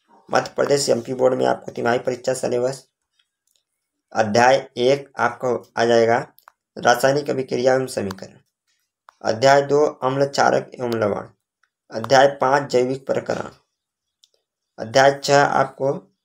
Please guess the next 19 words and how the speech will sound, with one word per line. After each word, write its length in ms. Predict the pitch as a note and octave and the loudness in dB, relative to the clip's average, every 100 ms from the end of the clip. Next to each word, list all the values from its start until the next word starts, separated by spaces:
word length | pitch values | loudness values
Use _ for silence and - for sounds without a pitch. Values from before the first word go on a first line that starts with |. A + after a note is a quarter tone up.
| - - - | -20 -20 -6
नियंत्रण 600 | B2+ B2 A#2+ - C#3+ D3 | -2 -2 -2 -2 0 0
एवं 240 | - C3 B2+ | -4 -6 -4
समन्वय। 540 | B2 A#2+ A2 A2 G2 - _ _ _ _ _ _ _ _ - | -2 -2 -2 -4 -6 -10 _ _ _ _ _ _ _ _ -16
इसके 240 | - - | -6 2
बाद 180 | D3+ D3 | 4 4
अध्याय 340 | C3+ A#2+ C#3 C#3 | -2 2 4 4
छः 200 | C#3+ C#3 | 4 2
के 100 | C#3 | 6
बाद 160 | C#3 B2+ | 4 6
अध्याय 280 | C3+ C3+ C3+ _ _ _ _ - | 4 2 -2 _ _ _ _ -6
आपको 240 | C3 - | -4 -2
नौ 400 | C3 A#2 B2+ C#3 C3+ | 0 2 2 2 2
आएगा, 260 | C3 C3 | 2 4
जो 100 | C3+ | 0
कि 100 | C3 C3 | -2 -6
प्रकाश, 600 | B2+ A#2 A#2 C3 - - _ _ _ | -6 0 2 2 -2 -14 _ _ _
परावर्तन 480 | B2 B2 B2+ B2 C3+ | 2 2 2 0 -6
तथा 200 | C3+ - - | -6 -8 -6
अपवर्तन, 580 | A#2+ A#2+ A#2 A2+ A2 | -6 -2 -2 -2 -6